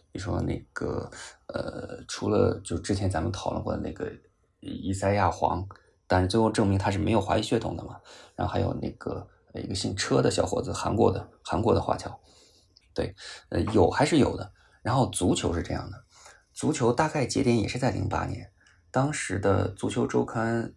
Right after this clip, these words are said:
那个金岩老师，他当时写过一篇文章，但是他写的文章是讲日本的规划球员，日本的这个什么三岛主啊、绿必须啊这些，他对日本足球的一个发展的意义。但当时呢，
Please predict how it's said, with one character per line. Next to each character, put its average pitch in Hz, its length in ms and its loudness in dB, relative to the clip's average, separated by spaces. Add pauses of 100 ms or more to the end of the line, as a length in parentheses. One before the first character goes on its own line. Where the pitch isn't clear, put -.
那 101 120 -8
个 95 240 -4
金 123 260 2
岩 120 160 2
老 95 140 -2
师， - 180 -8
他 - 140 -6
当 113 180 -4
时 85 80 -8
写 - 180 -6
过 - 140 -4
一 101 60 0
篇 101 180 0
文 92 100 4
章， 110 300 -2 (320)
但 110 140 -2
是 113 40 -6
他 180 120 -6
写 - 180 -2
的 90 80 -2
文 87 160 0
章 107 220 2
是 98 340 -4 (220)
讲 - 360 -6 (600)
日 185 240 0
本 - 200 0
的 135 200 -8 (360)
规 101 140 4
划 95 160 2
球 82 180 0
员， - 240 -2 (340)
日 113 140 2
本 95 160 2
的 87 280 0
这 - 120 -6
个 82 220 -6
什 - 60 -12
么 90 120 -6
三 95 220 0
岛 98 100 2
主 95 220 -2
啊、 80 160 0
绿 82 80 -2
必 85 100 -4
须 - 220 -2
啊 85 100 4
这 78 140 0
些， - 240 -4 (560)
他 120 240 0
对 127 140 4
日 135 160 2
本 - 160 0
足 80 120 -2
球 - 140 -4
的 73 100 -2
一 - 140 -4
个 - 340 -6
发 - 200 -2
展 - 100 -2
的 98 100 -6
意 82 60 -6
义。 101 260 -6
但 - 160 -2
当 147 220 0
时 - 240 -6
呢， 82 220 -2